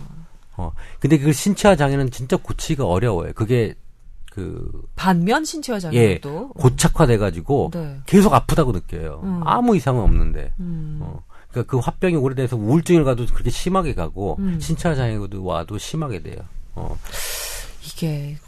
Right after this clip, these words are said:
Speaker 2: 건강이라는 게 그냥 단지 물리적인 육체의 문제가 아니라 늘 보면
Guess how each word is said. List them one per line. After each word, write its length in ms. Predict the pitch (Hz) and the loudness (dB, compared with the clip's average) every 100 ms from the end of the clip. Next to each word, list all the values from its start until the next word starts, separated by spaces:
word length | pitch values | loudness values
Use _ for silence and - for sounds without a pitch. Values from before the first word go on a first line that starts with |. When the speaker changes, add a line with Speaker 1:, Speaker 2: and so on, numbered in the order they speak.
| - - | -8 -8
Speaker 2:
건강이라는 800 | - 175 185 240 262 220 185 165 | -2 2 6 6 4 4 2 0
게 260 | 151 139 139 | -2 -2 2
그냥 160 | 170 185 | 2 2
단지 580 | 196 185 196 233 226 220 - - - - | 2 2 2 0 0 -4 -12 -18 -18 -6
물리적인 560 | 156 240 302 294 240 196 | 4 8 8 6 6 4
육체의 880 | 196 - 220 131 131 - - 190 170 | 4 0 2 2 0 -10 -4 2 4
문제가 460 | 175 185 226 190 | 4 4 4 4
아니라 500 | 139 175 165 160 156 156 | 2 2 2 2 2 0
늘 340 | 151 277 320 285 | 4 4 4 2
보면 420 | 208 190 214 | 0 0 0